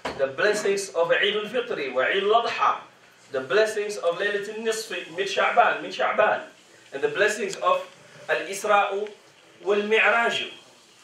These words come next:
Rasulullah sallallahu alaihi wasallam has come from Ghaib to Shahada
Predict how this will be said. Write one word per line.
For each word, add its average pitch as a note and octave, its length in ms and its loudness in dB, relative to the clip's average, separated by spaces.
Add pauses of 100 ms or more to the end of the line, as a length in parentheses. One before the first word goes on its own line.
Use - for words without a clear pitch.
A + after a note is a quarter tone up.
(600)
Rasulullah E3 880 2 (540)
sallallahu G3+ 640 4
alaihi F3 160 -6
wasallam E3+ 580 -4 (500)
has - 340 2
come A3 520 -2 (540)
from F#3 420 2
Ghaib G#3 400 0 (760)
to F3 60 -12
Shahada G#3 920 2